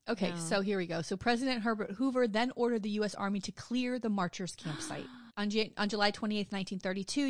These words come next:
Speaker 1: U S Attorney General William D. Mitchell ordered the veterans removed from all government property.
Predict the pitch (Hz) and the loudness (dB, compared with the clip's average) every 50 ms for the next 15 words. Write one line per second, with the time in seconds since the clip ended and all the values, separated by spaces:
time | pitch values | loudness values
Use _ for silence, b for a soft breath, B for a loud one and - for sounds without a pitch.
0 | 220 220 214 208 202 - 190 - - 202 202 190 175 - 190 202 208 214 220 220 | 4 2 2 2 0 -2 -6 -4 -2 -2 -2 -2 0 0 0 0 0 0 0 0
1 | 220 214 - - 190 196 220 233 262 262 269 269 269 254 - 190 220 214 214 208 | -2 -2 -4 -6 -4 0 0 2 2 2 2 0 0 -2 -4 -4 -2 -2 0 0
2 | - 190 180 - - 185 175 180 - - 202 214 240 247 240 208 196 185 185 185 | 0 0 -2 -2 -2 -2 -2 -2 0 0 2 2 2 2 2 2 2 2 2 0
3 | 185 180 - 190 180 175 185 208 247 277 294 269 - - 226 196 - - 190 185 | -2 -2 -2 -2 -2 0 2 4 4 4 2 2 -2 -2 -2 -2 -2 0 4 4
4 | 190 214 208 202 196 190 190 185 180 - - - 175 165 - 165 175 185 185 - | 4 4 4 0 -2 -2 -2 -4 -6 -6 -4 -4 -4 -4 -4 -8 -10 -10 -12 -12